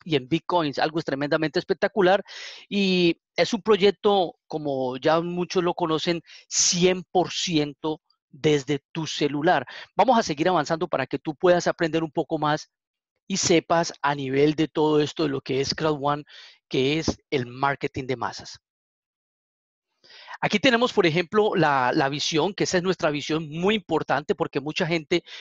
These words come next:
cuando viene al proyecto se lo explican así rapiditamente, y había una persona muy jovencita por ahí que me decía, eh, un empresario de esos briosos, y me decía a mí,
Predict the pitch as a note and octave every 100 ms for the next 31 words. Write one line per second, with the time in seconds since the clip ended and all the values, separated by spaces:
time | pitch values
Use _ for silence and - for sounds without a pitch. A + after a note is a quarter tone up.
0 | - E3+ D3+ C#3 D3 E3+ - C3 D3 C#3+
1 | - E3+ D3+ D#3+ - D#3+ F3 D3 D#3 D#3
2 | - C#3 C3+ D#3+ D3 C3+ E3+ - - -
3 | - D3+ C3 C#3+ D#3+ D3+ D#3+ - C#3 -
4 | D3+ D#3 D3+ D3 D3+ C#3+ - D#3 D3 C#3+
5 | C3 C#3+ D#3 C#3+ C3 - C#3+ C#3+ - -
6 | - B2+ C3 C#3 E3 C3 - D3 C#3 C3+
7 | D#3 C#3 D3 D#3+ D#3 C3 B2 A#2+ C#3+ D3
8 | D3